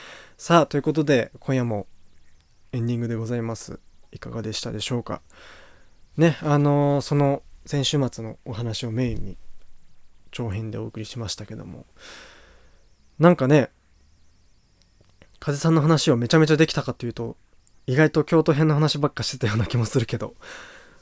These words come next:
これは、こればっかりはちょっと聞いてみないとわかんないですけどね。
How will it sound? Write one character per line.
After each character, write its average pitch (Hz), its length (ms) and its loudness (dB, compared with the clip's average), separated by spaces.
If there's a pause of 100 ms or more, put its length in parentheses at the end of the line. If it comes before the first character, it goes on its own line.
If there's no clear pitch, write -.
(120)
こ - 80 -2
れ 135 80 4
は、 139 140 0 (160)
こ 151 100 0
れ 143 40 4
ば 143 80 4
っ 135 60 -2
か - 100 -6
り 120 60 -6
は 127 60 -2
ち - 60 -6
ょ - 20 -6
っ - 20 -18
と 120 80 -10
聞 - 120 -6
い 123 40 -2
て 139 100 0
み 135 60 0
な 123 80 -2
い 110 40 -8
と 107 100 -8
わ 104 60 -8
か 120 120 -10
ん 117 40 -6
な 113 60 -8
い 101 40 -10
で 107 40 -18
す - 80 -20
け - 60 -12
ど - 80 -14
ね。 95 100 -14